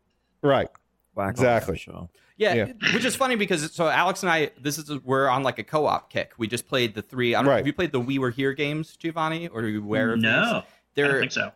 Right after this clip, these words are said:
Speaker 3: they're co-op escape room puzzles. They're fantastic.
Speaker 4: Ooh.
Speaker 3: The
Speaker 1: Mm-hmm.
Speaker 3: first two,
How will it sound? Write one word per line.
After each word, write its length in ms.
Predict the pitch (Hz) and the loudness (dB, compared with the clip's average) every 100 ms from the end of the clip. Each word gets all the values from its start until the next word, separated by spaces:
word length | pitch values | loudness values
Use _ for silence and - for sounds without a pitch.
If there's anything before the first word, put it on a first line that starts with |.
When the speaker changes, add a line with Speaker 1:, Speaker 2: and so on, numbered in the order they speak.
| _ _ | _ _
Speaker 3:
they're 120 | - | -4
co-op 560 | - - 175 190 185 - | -2 -2 0 2 0 -2
escape 440 | 123 - 123 131 | -8 -2 -2 0
room 180 | 165 165 | -2 -2
puzzles. 540 | - 175 175 185 185 _ | -2 -2 -2 -4 -6 _
They're 100 | - | -8
fantastic. 920 | - 107 101 - 127 139 202 190 196 - | -4 -2 -4 -4 -2 0 0 -2 -4 -8
Speaker 4:
Ooh. 40 | _ _ _ _ 120 | _ _ _ _ -8
Speaker 3:
The 60 | |
Speaker 1:
Mm-hmm. 100 | 110 | -2
Speaker 3:
first 340 | 147 151 - - | 0 0 -4 -4
two, 400 | 151 147 143 | -2 0 -2